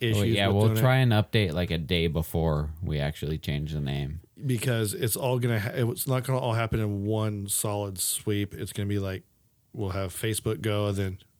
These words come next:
Speaker 2: then the podcast. There might be some hiccups somewhere, and that's what
Speaker 1: Yeah.
Speaker 2: we're not. It,
Speaker 1: Yeah,
Speaker 2: it's kinda
Speaker 1: we don't,
Speaker 2: the
Speaker 1: we don't know how it's gonna go. I'm pretty sure everything should go smoothly,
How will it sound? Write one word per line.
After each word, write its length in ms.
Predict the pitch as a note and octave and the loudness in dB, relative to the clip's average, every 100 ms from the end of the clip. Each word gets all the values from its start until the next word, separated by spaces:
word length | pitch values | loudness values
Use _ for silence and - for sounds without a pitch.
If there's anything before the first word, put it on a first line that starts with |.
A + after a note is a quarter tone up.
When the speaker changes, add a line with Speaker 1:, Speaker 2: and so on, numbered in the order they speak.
| _ - | _ -12
Speaker 2:
then 280 | F#2+ F#2 | -10 -6
the 120 | F#2 F2+ | -6 -4
podcast. 580 | - G#2 G2 G#2 G2+ - - - - _ - _ - | -2 -2 0 0 -2 -4 -20 -20 -20 _ -20 _ -6
There 120 | B2+ | -2
might 160 | A#2+ B2+ | 0 2
be 100 | B2 | 2
some 160 | A2+ G2+ | 0 0
hiccups 440 | A2+ A2 G2+ - | 0 2 0 0
somewhere, 280 | G2+ F#2 F2+ F#2+ | -4 -2 -2 -2
and 160 | G2+ | 0
that's 140 | G2+ F2+ | -2 0
what 60 | |
Speaker 1:
Yeah. 100 | E2+ | 0
Speaker 2:
we're 60 | G2+ | 0
not. 280 | G#2 G2+ - - | 0 0 -2 -4
It, 140 | A2 | -2
Speaker 1:
Yeah, 120 | F2+ D#2+ | 2 2
Speaker 2:
it's 80 | |
kinda 160 | D#2 A2 | 2 2
Speaker 1:
we 80 | A2 | 4
don't, 220 | A#2 A2+ | 4 4
Speaker 2:
the 40 | A2+ | 4
Speaker 1:
we 140 | A#2+ | 6
don't 200 | A#2+ G2+ | 6 4
know 160 | G2 F#2 | 4 6
how 220 | F#2 F#2+ | 6 4
it's 140 | G2+ - | 2 0
gonna 200 | A2 A2 | 2 4
go. 280 | A#2 A#2+ | 4 4
I'm 160 | A#2 G2 | 4 2
pretty 240 | C3 A#2+ A2 | 2 2 2
sure 180 | B2 G#2 | 2 2
everything 440 | G2+ G#2 - G#2 | 2 2 2 0
should 400 | - - C3 C3 | -2 -2 0 2
go 180 | C#3 C3+ | 2 0
smoothly, 680 | - D3 C#3 C#3 C#3 C#3+ | 0 0 2 2 2 2